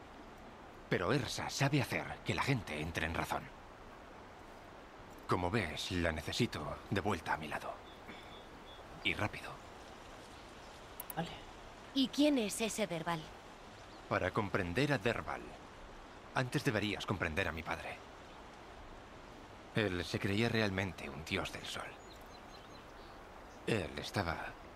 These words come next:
Speaker 1: enfermo. Pensaba que con sacrificios de sangre se solucionaba, bueno, todo.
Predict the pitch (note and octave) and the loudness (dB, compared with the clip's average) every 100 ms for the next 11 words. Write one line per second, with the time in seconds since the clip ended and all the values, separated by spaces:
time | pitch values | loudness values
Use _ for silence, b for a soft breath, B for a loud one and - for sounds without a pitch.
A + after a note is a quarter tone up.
0 | - - - - - - - F2+ E2 - | -14 -14 -14 -14 -14 -14 -2 -2 0 -6
1 | - - - - - - - - - - | -6 -8 -10 -14 -14 -14 -14 -14 -14 -14
2 | - - - - - - - - - - | -14 -14 -12 -12 -12 -14 -14 -14 -14 -14
3 | - - - - G2 D#2+ - F#2+ D2 - | -14 -14 -12 2 2 2 2 2 2 0
4 | G2+ G2 E2+ G2+ F#2 - A2+ B2 - - | 2 2 2 0 0 0 2 2 2 2
5 | F#2 E2 D2+ - F2+ F2+ D#2+ D#2 E2+ D#2 | 2 2 0 0 0 2 2 0 0 0
6 | - - - - - - - - - G2 | -2 -8 -12 -14 -14 -14 -14 -14 -4 0
7 | - - - - - - - - - - | 0 -2 -12 -14 -14 -14 -4 -2 0 -4